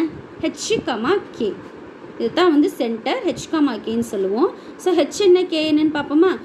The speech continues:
So, x minus h the whole square. இங்கே x plus three the whole square இருக்கு. அப்ப நமக்கு சென்டர் என்ன இங்க? மைனஸ், மைனஸ். பிளஸ் ரெண்டு மைனஸ் அப்ப இருப்போமா? அப்ப மைனஸ் த்ரீங்கிறது தான் நம்மளுடைய ஹெச் பாயிண்ட். So, மைனஸ் த்ரீ,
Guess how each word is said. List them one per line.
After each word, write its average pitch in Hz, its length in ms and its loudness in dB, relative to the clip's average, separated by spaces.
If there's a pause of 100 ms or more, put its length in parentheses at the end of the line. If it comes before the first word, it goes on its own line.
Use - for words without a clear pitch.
(180)
So, - 80 -2 (180)
x - 160 -10 (120)
minus 302 300 2 (100)
h - 200 -10
the 415 140 0
whole 233 240 0
square. 185 260 -8 (120)
இங்கே 277 260 2 (180)
x - 180 -10 (280)
plus 302 180 4 (100)
three 370 240 4
the 370 120 2
whole 233 200 0
square 214 280 -6
இருக்கு. 196 300 -8 (140)
அப்ப 320 260 -2
நமக்கு 294 280 2
சென்டர் 294 320 2
என்ன 294 220 4
இங்க? 277 120 -2 (220)
மைனஸ், 269 420 0 (120)
மைனஸ். 226 320 -2 (260)
பிளஸ் 269 200 -4 (140)
ரெண்டு 285 240 4
மைனஸ் 285 280 -2
அப்ப 262 140 -8
இருப்போமா? 294 300 2 (140)
அப்ப - 200 -4 (140)
மைனஸ் 320 420 4
த்ரீங்கிறது 262 540 2
தான் 466 140 0
நம்மளுடைய 262 340 2
ஹெச் - 260 -8
பாயிண்ட். 180 240 -2 (460)
So, 311 100 4 (120)
மைனஸ் 233 420 -4
த்ரீ, 190 160 -6